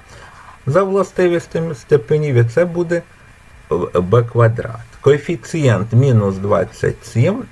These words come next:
а степінь цього одночлена це один плюс два, він також третього степеня. Е, для того, щоб спростити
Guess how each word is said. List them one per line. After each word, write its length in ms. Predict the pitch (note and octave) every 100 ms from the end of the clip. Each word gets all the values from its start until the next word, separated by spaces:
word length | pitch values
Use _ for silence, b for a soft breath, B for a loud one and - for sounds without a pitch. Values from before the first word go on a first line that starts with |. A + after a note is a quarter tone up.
| -
а 240 | B2+ B2 F#2 -
степінь 720 | - - C3+ A2+ A2+ F2+ F#2+
цього 420 | - F#2 F#2 F#2+ -
одночлена 920 | F#2 G2+ A#2 A#2 D3 E3 G#3+ B3 A#3 B B B B -
це 220 | - A#2+ A#2
один 460 | A#2 A#2 G#2+ F#2+ G#2+
плюс 260 | F#2+ G2
два, 340 | G2+ B2 F#3 A3+
він 260 | A2+ F2+
також 540 | A2 F2+ - B2 D#3+ - - - - - - - - - - - -
третього 540 | - G2 F#2+ F#2+ G2
степеня. 640 | F#2+ - A#2 - - - - A#2 B B B B B B - -
Е, 160 | F#2 F#2+
для 240 | F#2 A#2
того, 260 | A#2 G#3 A#3+
щоб 280 | - F#3 -
спростити 840 | - D#3 - - E3+ F3+ F3+ D#3+